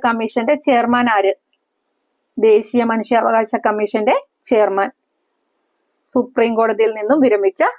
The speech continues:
ചീഫ് ജസ്റ്റിസ്. ഓപ്ഷൻ എ, സുപ്രീം കോടതിയിൽ നിന്നും വിരമിച്ച ചീഫ് ജസ്റ്റിസ്. രണ്ടായിരത്തി പത്തൊമ്പതിലെ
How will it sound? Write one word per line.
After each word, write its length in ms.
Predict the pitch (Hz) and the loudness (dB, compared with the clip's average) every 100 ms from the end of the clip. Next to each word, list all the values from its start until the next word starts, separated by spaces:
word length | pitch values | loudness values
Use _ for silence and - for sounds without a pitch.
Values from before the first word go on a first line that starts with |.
| _ _ | _ _
ചീഫ് 300 | 254 254 254 - | 2 2 0 0
ജസ്റ്റിസ്. 480 | 220 214 214 208 - - _ _ _ _ _ _ - | 0 0 0 -2 -6 -20 _ _ _ _ _ _ -6
ഓപ്ഷൻ 340 | 214 - 330 - _ - | -6 -2 -4 -4 _ -2
എ, 120 | 214 - _ | -2 -2 _
സുപ്രീം 380 | - 226 247 220 | -8 -4 -2 0
കോടതിയിൽ 300 | 214 208 214 | 2 2 2
നിന്നും 220 | 214 214 220 | -2 -4 0
വിരമിച്ച 400 | 214 214 214 311 - _ _ - | 0 -2 -2 -2 -2 _ _ -2
ചീഫ് 260 | 247 240 233 | 0 0 -2
ജസ്റ്റിസ്. 460 | 220 214 214 202 - - _ _ _ _ _ _ _ _ _ _ _ _ _ _ _ _ _ _ _ _ _ _ _ _ _ _ _ _ _ _ _ | -4 -2 -4 -4 -8 -20 _ _ _ _ _ _ _ _ _ _ _ _ _ _ _ _ _ _ _ _ _ _ _ _ _ _ _ _ _ _ _
രണ്ടായിരത്തി 520 | 294 285 294 311 311 339 | 0 2 2 2 0 0
പത്തൊമ്പതിലെ 600 | 285 262 262 254 254 269 | 0 2 2 2 2 2